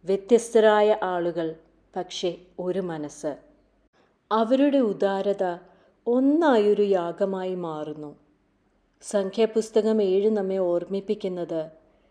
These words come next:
ദൈവം വിലമതിക്കുന്നത് പുറത്തുള്ള തിളക്കമല്ല, വിശ്വസ്തമായ ഹൃദയമാണ്. നീ രഹസ്യമായി കൊടുക്കുമ്പോഴും സേവിക്കുമ്പോഴും പ്രാർത്ഥിക്കുമ്പോഴും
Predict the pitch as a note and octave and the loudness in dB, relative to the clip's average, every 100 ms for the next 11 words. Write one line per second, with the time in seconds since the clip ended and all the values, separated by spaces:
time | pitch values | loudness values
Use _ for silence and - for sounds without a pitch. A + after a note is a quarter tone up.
0 | _ - G3 C4+ C#4+ D4+ D#4+ C#4+ A#3 G#3+ | _ -6 2 4 4 4 4 4 4 4
1 | G#3+ G#3 G3+ G#3 G3 F#3+ F#3 F3 - _ | 0 -2 -4 -4 -2 0 -2 -4 -8 _
2 | _ A#3+ B3+ D4+ D4 C4 G#3+ G#3+ F#3 D#3+ | _ -2 2 2 2 2 2 2 -2 -6
3 | D#3+ F#3 F3 D3+ D3 D3 - _ _ _ | -8 -8 -6 -8 -8 -12 -18 _ _ _
4 | _ _ - F#3+ - G#3+ G#3 - A3+ G#3+ | _ _ -4 -2 0 2 0 0 -2 0
5 | G#3+ G#3+ G#3+ G3+ - - F3 D#3+ F3 F#3+ | 0 2 2 -2 -10 -8 -6 -4 -2 -2
6 | F#3 D#3 D3 D#3+ _ _ _ _ _ _ | -4 -8 -12 -16 _ _ _ _ _ _
7 | _ _ _ _ _ _ _ _ _ _ | _ _ _ _ _ _ _ _ _ _
8 | _ G3 G#3 G#3+ G#3 E3+ G3+ - A#3 A3+ | _ -6 -2 0 0 -2 -4 -2 0 2
9 | A3+ A#3+ A#3 G#3 F#3+ - F#3+ G3 F#3+ F3+ | 2 0 0 -2 -2 -4 -2 0 0 -2
10 | E3+ - _ _ - - A#3 B3 A#3+ A#3+ | -8 -18 _ _ -10 -2 2 2 0 -2
11 | G#3+ F#3 F3+ F3 E3 - _ G#3 G3+ A#3+ | -2 0 -2 -2 -6 -12 _ -4 0 -2
12 | - - B3+ A3+ G3 F3+ F3 E3 | -4 -6 -4 -4 -4 -2 -2 -4